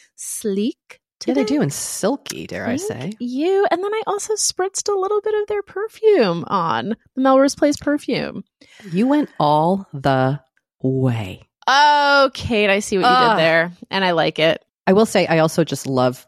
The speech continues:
Speaker 2: that detox shampoo because it really, like, gets rid of all my product buildup, all the hard water deposits in my hair, which are a lot, dirt, oil, all that gunk. And you can use it on color-treated hair, like my own,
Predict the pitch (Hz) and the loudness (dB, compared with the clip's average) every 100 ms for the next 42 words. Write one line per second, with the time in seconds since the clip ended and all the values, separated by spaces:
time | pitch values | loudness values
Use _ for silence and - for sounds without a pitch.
0 | - 139 127 131 127 123 - 127 - 127 | -6 -4 -4 -6 -4 -6 -6 -4 -2 -2
1 | 123 127 - 127 131 131 117 - 117 - | -2 -6 -8 -6 -4 -4 -6 -8 -8 -6
2 | 127 123 120 123 120 - 185 190 - 170 | -8 -6 -8 -8 -6 0 0 0 0 2
3 | 165 156 147 - 139 143 131 143 131 120 | 2 2 0 -2 0 0 -2 -2 -2 -4
4 | 113 107 143 156 156 165 170 175 190 190 | -6 -4 -2 -2 -2 0 0 -2 -2 0
5 | 190 202 202 202 - - - - 135 - | 0 0 0 0 -4 -10 -18 -8 -6 -2
6 | 139 131 135 143 143 - 151 160 - 151 | -2 0 2 2 -2 -2 0 2 2 2
7 | 147 147 - - 175 196 180 147 139 131 | 4 2 2 0 2 2 2 0 -4 -4
8 | - - - - 156 156 165 147 160 185 | -8 -16 -20 -6 0 2 4 6 4 2
9 | 175 147 139 - 127 127 120 117 123 123 | 0 -2 -2 0 -2 -2 -4 -6 -4 -2
10 | 180 - 127 - 123 127 117 131 147 | -2 -4 -8 -6 -8 -6 -6 -4 -4